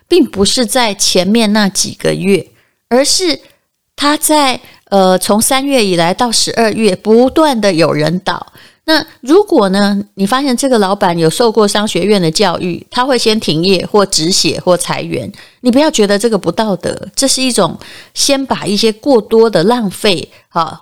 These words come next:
又无效的花费先切掉。有时候不是在讲仁义的问题，因为如果员工都拿薪水没事做，这个公司会倒得更快。那还不如去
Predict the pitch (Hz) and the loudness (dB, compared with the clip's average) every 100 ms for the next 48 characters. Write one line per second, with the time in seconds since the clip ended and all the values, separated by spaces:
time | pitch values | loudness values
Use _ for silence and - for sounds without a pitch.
0 | _ 208 226 - 196 220 - 277 196 185 | _ 0 0 0 -2 0 0 0 -2 -2
1 | 196 196 208 196 175 196 190 - 190 185 | -2 -2 -2 -2 0 0 0 -2 -2 -2
2 | 190 180 - - - 202 202 269 294 - | 0 0 -2 -8 -2 0 2 2 2 0
3 | 202 233 226 226 196 147 143 156 165 226 | 0 2 0 -2 -4 -4 -4 -4 -4 -4
4 | 214 170 202 208 170 - - - - _ | -2 0 2 2 0 -4 -8 -8 -18 _
5 | _ - 269 269 233 220 175 170 180 202 | _ 0 2 2 2 2 2 0 2 2
6 | 208 208 165 170 196 202 160 156 160 - | 2 2 0 0 0 0 -2 0 0 0
7 | 196 - 175 240 233 202 208 - 208 202 | -2 0 0 0 -2 0 0 0 0 -2
8 | 175 160 170 - 233 170 - 175 - - | -4 -6 -8 -2 -2 -2 -4 -6 -6 -12
9 | - _ 285 269 254 294 226 208 208 262 | -20 _ -4 -2 -2 0 2 2 2 0
10 | 233 | 0